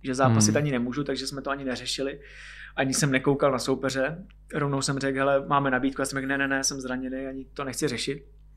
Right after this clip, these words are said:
Speaker 1: A řekl jsem si, že prostě tyhle první čtyři zápasy nebudu taktizovat,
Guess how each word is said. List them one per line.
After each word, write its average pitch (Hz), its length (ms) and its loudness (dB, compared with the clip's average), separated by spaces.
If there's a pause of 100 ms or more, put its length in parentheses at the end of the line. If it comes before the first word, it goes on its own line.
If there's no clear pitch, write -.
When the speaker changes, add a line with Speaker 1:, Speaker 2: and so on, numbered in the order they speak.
(680)
Speaker 1:
A 131 160 8
řekl 135 140 0
jsem 143 120 2
si, 143 120 0
že 139 100 2
prostě 143 320 0
tyhle 147 200 2
první 147 260 2
čtyři 151 240 0
zápasy 135 420 4
nebudu 139 320 2
taktizovat, 143 720 0